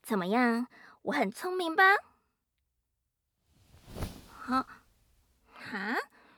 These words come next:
有什么好对不起的？我这么做都是为了学长啊，而且我对你又没感觉，你喜欢的也不是我吧？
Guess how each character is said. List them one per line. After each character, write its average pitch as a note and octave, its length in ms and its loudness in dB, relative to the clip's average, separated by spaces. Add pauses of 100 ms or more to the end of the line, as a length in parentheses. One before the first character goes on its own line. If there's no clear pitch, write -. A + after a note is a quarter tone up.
(200)
有 D4 260 2
什 - 120 0
么 C4+ 120 2
好 - 160 0
对 B3 120 2
不 A3 80 -4
起 G#3+ 240 -8
的？ - 280 -10 (460)
我 G3+ 140 -4
这 - 140 -6
么 G#3 140 0
做 B3 280 0
都 C4 220 0
是 E4+ 120 -4
为 C#4+ 120 2
了 A3+ 100 4
学 A3+ 240 -2
长 A3 320 2
啊， C4 380 2 (520)
而 G#3 180 2
且 A#3+ 260 -2
我 A#3 140 4
对 G4 160 2
你 D4 100 0
又 E4+ 100 4
没 C4 140 4
感 B3 260 4
觉， G#3+ 440 0 (140)
你 A#3 120 2
喜 F3+ 220 -4
欢 G#3+ 240 0
的 A3 180 2
也 F#3+ 160 0
不 - 120 -6
是 G4+ 100 2
我 C#4+ 180 4
吧？ - 300 -12